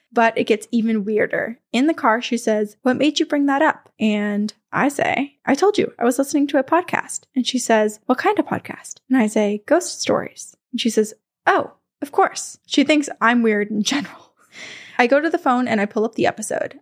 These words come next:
I just finished the whole thing, so I'm assuming it's not gonna be too easy to find the exact place where you had said those words. So I drag the bar to a random section, and your voice says, I turned to her and I said,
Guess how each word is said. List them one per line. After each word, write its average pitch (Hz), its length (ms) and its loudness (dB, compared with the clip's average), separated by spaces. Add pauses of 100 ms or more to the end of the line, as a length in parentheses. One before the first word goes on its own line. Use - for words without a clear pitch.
I 220 140 2
just 226 320 0
finished 269 340 -2
the 233 80 0
whole 233 180 0
thing, 226 260 0
so 226 140 0
I'm 208 120 0
assuming 240 320 0
it's 214 100 -4
not 214 160 -2
gonna 214 120 0
be 208 460 -2
too 220 240 -2
easy 226 260 0
to 220 80 -2
find 208 240 -2
the 196 60 -2
exact 214 560 -2
place 196 300 -2
where - 80 0
you 202 100 0
had 202 140 -4
said 214 140 0
those 240 200 0
words. 208 460 -4 (320)
So - 120 0
I 233 80 6
drag 233 420 0
the 294 40 2
bar 233 280 2
to 226 100 0
a 196 80 0
random 240 400 0
section, 240 420 -2
and 214 180 -2
your 220 120 -2
voice 208 320 -2
says, 214 560 -2
I 220 60 0
turned 269 280 2
to 269 60 -2
her 208 340 -2
and 202 140 -4
I 214 100 -2
said, 208 360 -4